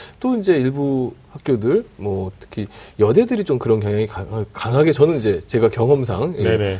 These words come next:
Speaker 1: 보면 이제 여대들 같은 경우는, 어, 수시가 이제 확대되기 전과 후 따져보면은, 어,
Speaker 2: 음.
Speaker 1: 최근에는 뭐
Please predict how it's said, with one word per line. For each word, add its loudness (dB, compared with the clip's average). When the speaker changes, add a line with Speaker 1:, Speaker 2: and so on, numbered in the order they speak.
Speaker 1:
보면 0
이제 0
여대들 6
같은 -4
경우는, -4
어, -4
수시가 4
이제 -2
확대되기 0
전과 -2
후 -2
따져보면은, -4
어, -4
Speaker 2:
음. -4
Speaker 1:
최근에는 0
뭐 -4